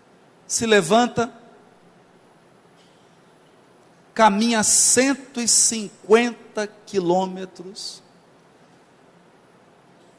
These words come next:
e começa a chegar no lago do Tiberíades.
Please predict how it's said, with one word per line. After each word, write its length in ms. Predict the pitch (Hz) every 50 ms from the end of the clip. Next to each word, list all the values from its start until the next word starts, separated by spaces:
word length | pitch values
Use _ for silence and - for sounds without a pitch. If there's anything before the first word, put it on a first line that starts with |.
| _ _ _ _ _ _ _ _ _ _ _ _ _ _ _ _ _ _ _ _ _ _ _ _ _ _
e 80 | - 185
começa 1040 | - - 202 208 196 190 185 185 190 190 180 180 - - - - 190 180 185 185 180 - - - - - - - _ _ _ _ _ _ _ _ _ _ _ _ _ _ _ _
a 80 | - 175
chegar 640 | - - - 180 143 123 139 135 139 143 143 143 143 - - - - - - _ - _ _ -
no 160 | 156 165 170
lago 760 | 135 123 123 131 139 143 143 143 143 131 127 135 147 139 143 - - - -
do 100 | 139 135
Tiberíades. 1120 | - - - 147 120 131 123 113 104 110 101 92 85 87 82 - - - - - - -